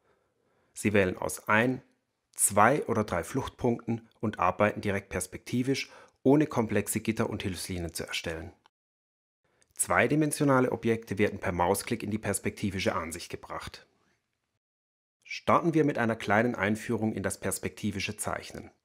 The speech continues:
Die Einpunktperspektive mit einem Fluchtpunkt wird gerne verwendet, um beispielsweise eine Straßenansicht zu zeigen. Alles läuft hier auf einen Punkt in der Ferne zu.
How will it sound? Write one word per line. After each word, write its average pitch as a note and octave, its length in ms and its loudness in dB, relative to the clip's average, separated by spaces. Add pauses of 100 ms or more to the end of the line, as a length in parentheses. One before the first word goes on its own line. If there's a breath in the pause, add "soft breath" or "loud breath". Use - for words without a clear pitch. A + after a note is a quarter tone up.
Die A2 160 -2
Einpunktperspektive A2+ 1120 0
mit F#2+ 200 -2
einem C3 240 2
Fluchtpunkt - 600 -8
wird F#2 160 -4
gerne G#2 260 4
verwendet, A2+ 560 0 (420 loud breath)
um C3 140 -4
beispielsweise G2 760 4
eine F#2+ 160 0
Straßenansicht E2 760 -2
zu - 120 -12
zeigen. D#2 420 -6 (480)
Alles C3+ 320 8
läuft B2+ 280 4
hier A2 120 0
auf - 160 -6
einen G#2 300 4
Punkt A2 260 -2
in G2+ 100 -4
der G2+ 120 0
Ferne E2 340 -4
zu. F#2+ 340 -8